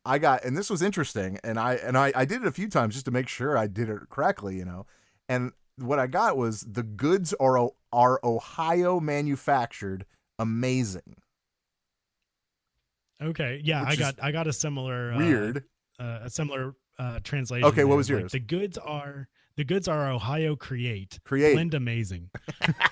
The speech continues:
Speaker 1: Okay, so we're kinda on the same page here. I like it, I like it.
Speaker 2: Yeah,
Speaker 1: Um,
Speaker 2: a little
Speaker 1: so,
Speaker 2: bit.
Speaker 1: so, so then we, we kinda scroll down a little bit. Uh, there, there's, like, an orange box,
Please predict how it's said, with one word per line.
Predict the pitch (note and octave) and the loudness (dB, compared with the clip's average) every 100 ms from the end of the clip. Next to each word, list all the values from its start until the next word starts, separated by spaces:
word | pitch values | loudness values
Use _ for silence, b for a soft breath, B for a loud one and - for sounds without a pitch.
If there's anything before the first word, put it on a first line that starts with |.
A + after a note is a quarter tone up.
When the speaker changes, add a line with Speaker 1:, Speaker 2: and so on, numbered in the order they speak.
| - | 2
Speaker 1:
Okay, | G3+ G3+ G#3 | 0 2 0
so | G#3 G3+ | 0 2
we're | G#3 | 4
kinda | - C#4 | 4 0
on | G3+ | 0
the | E3+ | -2
same | D3+ B2 | -4 -4
page | A#2+ A2+ | -4 -4
here. | B2+ | -4
I | C3+ D3+ | -2 0
like | C#3 | -2
it, | F#3 | -4
I | A#2+ | -8
like | A#2+ | -6
it. | F3+ - B B B | -8 -12 B B B
Speaker 2:
Yeah, | B3 B2+ B2+ | 0 4 4
Speaker 1:
Um, | B2+ - | 0 -10
Speaker 2:
a | E3+ | -8
little | F#3 D#3 | -2 0
Speaker 1:
so, | F3 | 0
Speaker 2:
bit. | - B | -2 B
Speaker 1:
so, | B F3+ F3+ | B 4 4
so | - E3+ | 2 2
then | E3+ | 4
we, | E3+ D#3 | 2 0
we | C#3+ | -2
kinda | - E3+ | 2 2
scroll | D3+ - F3 | 2 2 4
down | E3+ E3 | 6 4
a | |
little | D#3 D3+ | 4 2
bit. | D3 C#3 C#3 | 4 4 2
Uh, | - A2 A2 | 0 -2 -2
there, | A#2+ B2 | -2 -4
there's, | A2+ B2 | -2 0
like, | B2 | 0
an | A#2+ A#2 | 0 0
orange | C3+ D3 C#3+ A#2+ | 2 2 2 0
box, | B2+ A2+ F2 - - - | 2 2 0 -6 -8 -8